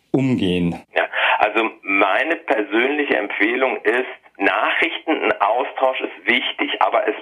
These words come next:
Speaker 2: muss auch die Dosis stimmen. Das heißt, im Allgemeinen, denke ich, sollte man einmal am Tag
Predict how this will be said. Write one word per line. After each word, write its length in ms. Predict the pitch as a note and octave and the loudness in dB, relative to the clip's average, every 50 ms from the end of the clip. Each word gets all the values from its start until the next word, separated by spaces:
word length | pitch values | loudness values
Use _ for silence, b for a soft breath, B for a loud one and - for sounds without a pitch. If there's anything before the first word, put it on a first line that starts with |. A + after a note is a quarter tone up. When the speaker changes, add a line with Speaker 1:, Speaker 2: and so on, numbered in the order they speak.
| - - - | -12 -12 -4
Speaker 2:
muss 220 | - A#2 B2 C#3+ C#3 - | 0 2 2 2 2 2
auch 200 | - A#2+ B2 - | 2 0 0 0
die 180 | - A2 - - - | -4 -6 -6 -4 0
Dosis 500 | - A2 A2+ B2 B2+ C3+ C#3 - D#3 - - - - - - | 2 2 4 4 2 0 2 0 -2 -2 -2 -6 -10 -6 -2
stimmen. 600 | - - - - - - - C#2 C#2 C2 B1 - - _ _ _ _ B B B B B B | 0 0 0 0 0 -2 0 0 -2 -4 -6 -8 -14 _ _ _ _ B B B B B B
Das 120 | G2 - - | 0 0 2
heißt, 600 | - - G#2 G2+ G#2 G#2+ B2 C3 - - - - - - _ _ - | 2 2 4 4 4 2 2 0 -4 -6 -12 -14 -16 -18 _ _ -2
im 220 | A2+ A2+ A2 - - - | -2 -2 0 -2 -2 0
Allgemeinen, 840 | - A2 B2 B2+ B2 A#2+ A2+ A2+ A2 A2+ B2+ C#3+ C3+ B2+ - - - A#2 | 0 0 0 0 0 0 2 2 2 2 2 0 -2 -4 -6 -6 -2 0
denke 220 | G#2+ A#2 A#2 B2 | 0 0 0 -2
ich, 80 | B2 - - _ - - | -4 -4 -6 _ -2 0
sollte 240 | A2 A2+ - - C3 | 2 2 2 2 2
man 260 | B2 A#2+ A#2 G#2+ - - - - | 2 2 2 2 0 -6 -4 0
einmal 320 | A#2 A#2+ C3 C#3+ D3+ C#3 | 0 2 2 2 0 0
am 180 | - A2 G2+ - | 0 0 -2 0
Tag 180 | - G2+ G2+ | 0 0 0